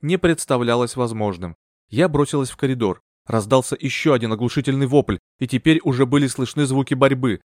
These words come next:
Стало понятно, что весь этот шум доносится из комнаты миссис Уилсон. Зачем кому-то понадобилось додумать эту мысль, я не успела. Навстречу мне по коридору мчался человек в чёрном.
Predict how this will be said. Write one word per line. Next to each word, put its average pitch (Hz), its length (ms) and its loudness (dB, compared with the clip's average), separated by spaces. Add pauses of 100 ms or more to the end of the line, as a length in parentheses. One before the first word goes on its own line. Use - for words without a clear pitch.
(280)
Стало 127 260 2
понятно, 139 420 -2
что - 180 -4
весь 131 200 0
этот 120 240 -4
шум 180 240 -2
доносится 131 480 -2
из - 220 -4
комнаты 135 400 -2
миссис 123 400 -6
Уилсон. 131 520 -2 (440)
Зачем 95 340 -6
кому-то 135 320 -2
понадобилось 127 640 -2 (160)
додумать 120 420 4
эту 113 160 -2
мысль, 151 240 -2
я 127 160 0
не 131 120 -4
успела. 95 560 -2 (360)
Навстречу 135 440 -2
мне 135 160 -2
по 127 120 -4
коридору 127 360 4
мчался 127 340 0
человек 117 420 0
в - 80 -20
чёрном. 104 420 0